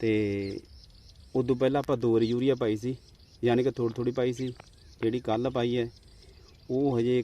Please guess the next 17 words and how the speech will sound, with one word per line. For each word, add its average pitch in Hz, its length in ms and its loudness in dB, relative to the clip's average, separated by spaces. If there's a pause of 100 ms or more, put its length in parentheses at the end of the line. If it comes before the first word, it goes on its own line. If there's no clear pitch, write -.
ਕੱਲ੍ਹ 117 240 0
ਹੀ 147 60 4
ਪਾਈ 117 260 -2
ਆ, 120 80 -2
ਉਹਦਾ 123 200 -2
ਤਾਂ 127 140 -4
ਰਿਜ਼ਲਟ 123 300 -2
ਆਪਾਂ 117 180 -6
ਨੂੰ 113 120 0
ਹਜੇ 117 140 -2
ਮਿਲੂਗਾ 107 380 0
ਹਫ਼ਤੇ 92 300 -8
ਤਾਈਂ, 113 180 -8 (640)
ਉਦੋਂ 104 200 -2
ਪਤਾ 95 200 -8
ਲੱਗੂਗਾ। 98 380 -10 (920)
ਤੇ 107 280 0